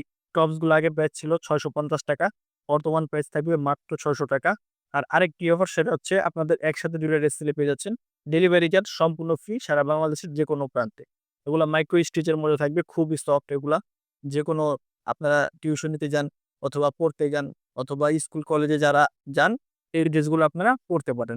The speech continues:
রাফ ইউজের জন্য। ব্যাক সাইডটাও দেখিয়ে দিচ্ছি। এগুলো হচ্ছে ডিজিটাল প্রিন্টের মধ্যে। সাইজ থাকবে ছত্রিশ থেকে আটচল্লিশ পর্যন্ত। আর প্রাইস থাকছে মাত্র ছয়শো টাকা। আর আপনাদের জন্য আকর্ষণীয় অফার যেটা, সেটা হচ্ছে একসাথে দুইটা ড্রেস নিলে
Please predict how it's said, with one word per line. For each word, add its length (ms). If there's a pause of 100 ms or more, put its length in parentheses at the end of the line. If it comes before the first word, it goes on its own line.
রাফ 200
ইউজের 300
জন্য। 160 (420)
ব্যাক 180
সাইডটাও 300
দেখিয়ে 220
দিচ্ছি। 200
এগুলো 220
হচ্ছে 160
ডিজিটাল 460
প্রিন্টের 280
মধ্যে। 280 (300)
সাইজ 160 (100)
থাকবে 200 (100)
ছত্রিশ 420
থেকে 160 (400)
আটচল্লিশ 440
পর্যন্ত। 260
আর 140
প্রাইস 240
থাকছে 180 (120)
মাত্র 220 (120)
ছয়শো 220
টাকা। 220 (1300)
আর 120
আপনাদের 380
জন্য 120 (140)
আকর্ষণীয় 480
অফার 220
যেটা, 220
সেটা 220
হচ্ছে 160 (120)
একসাথে 340
দুইটা 200
ড্রেস 160
নিলে 160